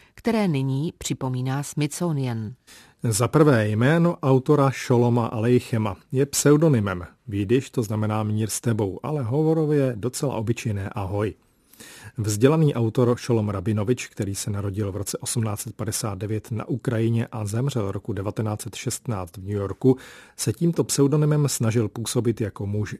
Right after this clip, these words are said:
Speaker 2: z lidu. Ve skutečnosti byl rabínem a hebrejsky a rusky píšícím spisovatelem. Už za života byly jeho povídky, novely, romány, fejetony i divadelní hry velmi oblíbené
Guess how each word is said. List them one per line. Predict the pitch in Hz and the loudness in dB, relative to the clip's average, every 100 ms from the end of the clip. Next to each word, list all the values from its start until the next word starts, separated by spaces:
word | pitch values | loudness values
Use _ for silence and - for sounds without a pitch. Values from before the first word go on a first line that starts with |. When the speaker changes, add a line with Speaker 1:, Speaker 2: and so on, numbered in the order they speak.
| 113 | -8
Speaker 2:
z | 107 | -2
lidu. | 110 110 101 _ _ - - - _ | 0 0 -2 _ _ -20 -20 -20 _
Ve | 107 117 | 0 0
skutečnosti | - 147 151 - 147 - 131 | 0 2 2 2 -2 0 2
byl | 127 110 | 4 2
rabínem | 104 98 120 117 90 87 - | 0 2 2 2 -2 -10 -10
a | - | -6
hebrejsky | 95 104 131 151 - - 160 | -4 -2 0 0 -2 -4 -4
a | 117 | -4
rusky | 104 - - | -6 -4 -4
píšícím | 113 101 - 98 110 | -4 -4 -8 -6 -6
spisovatelem. | - - - 107 - 92 87 78 _ - - - - - - | -4 -4 -2 -2 -4 -8 -10 -16 _ -20 -20 -20 -20 -20 -2
Už | 147 143 | 4 6
za | 170 | 8
života | 190 170 143 | 6 6 4
byly | 123 123 | 6 8
jeho | 113 107 | 6 2
povídky, | 120 120 120 - 123 113 - | 2 2 0 0 2 2 0
novely, | 107 101 110 104 98 | -4 -2 -2 -2 -4
romány, | 95 101 101 98 98 | -4 -2 -2 -4 -6
fejetony | - 107 98 107 101 - | -4 -4 -4 -6 -6 -6
i | 123 | -6
divadelní | 95 107 98 98 101 104 101 | -4 -4 -4 -4 -4 -4 -4
hry | 104 113 117 | -2 -2 -4
velmi | 104 107 110 120 | -4 -2 0 0
oblíbené | 117 120 131 117 104 90 | 2 4 6 4 2 -4